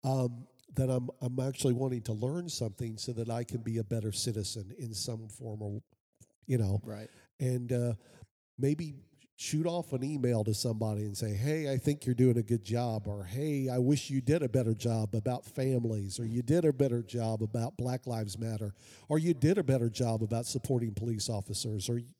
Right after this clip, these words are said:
Speaker 1: or whatever. You participated in some form or fashion. Um, and then, of course, registered and vote. And,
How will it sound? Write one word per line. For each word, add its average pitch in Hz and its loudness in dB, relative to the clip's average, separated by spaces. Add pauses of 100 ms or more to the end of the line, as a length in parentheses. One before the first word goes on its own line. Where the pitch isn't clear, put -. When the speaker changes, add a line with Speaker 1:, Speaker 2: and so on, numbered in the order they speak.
(380)
Speaker 1:
or 131 -4
whatever. 135 -2
You 110 0
participated 131 2
in 107 -2
some 185 0
form 113 -2
or 92 -8
fashion. 104 -6 (840)
Um, 123 0 (280)
and 127 0
then, 123 4
of 113 0
course, 123 0
registered 131 0
and 127 -4
vote. 123 2 (720)
And, 127 -2